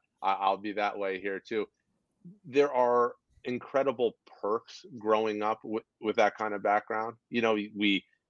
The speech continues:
we did really fun things, always going to Knick practices and Knick playoff games and N B A All-Star games. And not only are they cool experiences, but they're really meaningful to, to do as a family, right? So it brought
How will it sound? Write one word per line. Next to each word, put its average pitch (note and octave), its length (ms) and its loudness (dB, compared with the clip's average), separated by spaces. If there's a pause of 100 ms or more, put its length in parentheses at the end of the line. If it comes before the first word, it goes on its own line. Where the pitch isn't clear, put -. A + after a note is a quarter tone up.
we G#2 140 -6
did C#3 240 2
really A#2+ 220 4
fun A2+ 320 -2
things, A2 280 0
always G#2+ 240 4
going A2 240 2
to G#2 60 -4
Knick A2 240 -2
practices A2 540 -2
and G2+ 80 -4
Knick G#2+ 180 -6
playoff A2+ 380 0
games G2+ 320 -4
and G#2 100 -4
N G#2+ 100 -4
B G#2 100 0
A G2+ 100 2
All-Star G2+ 400 -2
games. G2 480 -8
And F#2 100 -4 (800)
not B2 220 6
only C3 120 6
are A2 40 6
they A2 80 8
cool G#2+ 160 2
experiences, G#2 560 0
but G2 200 -2
they're G2 120 0
really G#2 220 4
meaningful G2+ 540 -2 (100)
to, F#2 420 0 (460)
to G#2 100 -6
do A2 220 0
as G2+ 160 4
a - 60 -10
family, E2+ 520 -4 (140)
right? G#2+ 200 6
So A#2 100 2
it G#2 100 -2
brought G#2+ 260 4